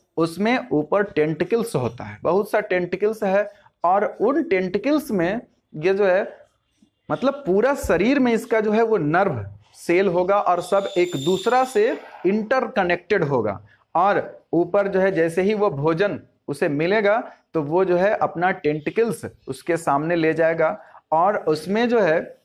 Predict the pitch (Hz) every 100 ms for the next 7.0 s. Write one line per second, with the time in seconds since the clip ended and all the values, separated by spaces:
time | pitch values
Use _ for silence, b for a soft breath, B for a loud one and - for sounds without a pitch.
0 | _ _ _ _ _ _ b b b b
1 | b - _ _ _ _ - 165 165 165
2 | 233 254 165 165 165 185 185 262 160 147
3 | 147 202 233 190 175 214 208 247 240 277
4 | - 175 175 - 220 233 180 190 220 160
5 | 156 170 180 202 131 131 156 175 208 220
6 | - 151 180 180 165 131 156 214 - -